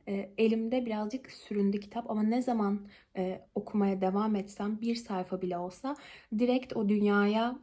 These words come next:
dalıyorum. E, bitirmeden söyleyebilirim ki tavsiyedir. Tavsiyem size, tavsiyem yani. Şimdi birazcık bu kitabı okumaya çalışacağım.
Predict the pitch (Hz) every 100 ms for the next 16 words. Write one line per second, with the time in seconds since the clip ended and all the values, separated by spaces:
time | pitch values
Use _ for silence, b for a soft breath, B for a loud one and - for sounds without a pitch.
0 | - 190 196 190 208 196 220 294 B B
1 | B B B - 196 196 220 - 311 277
2 | 240 220 247 302 - - 220 208 208 214
3 | 226 226 220 262 277 - _ _ - 180
4 | 180 - 196 196 202 - _ _ - 190
5 | 185 - 214 208 170 170 - - - 160
6 | 170 165 - 233 254 B B B B B
7 | - 285 277 254 247 247 285 - 233 -
8 | 214 190 190 175 175 175 - 170 - -
9 | 240 311